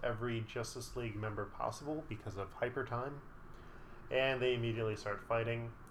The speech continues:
Batman realizes that the evil Wonder Woman who had visited ended up activating a bad luck generator,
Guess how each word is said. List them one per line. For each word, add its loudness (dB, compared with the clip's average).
Batman 6
realizes 4
that 2
the -2
evil 0
Wonder 6
Woman 2
who 0
had 0
visited 0
ended 0
up 0
activating 0
a -4
bad 4
luck 0
generator, 2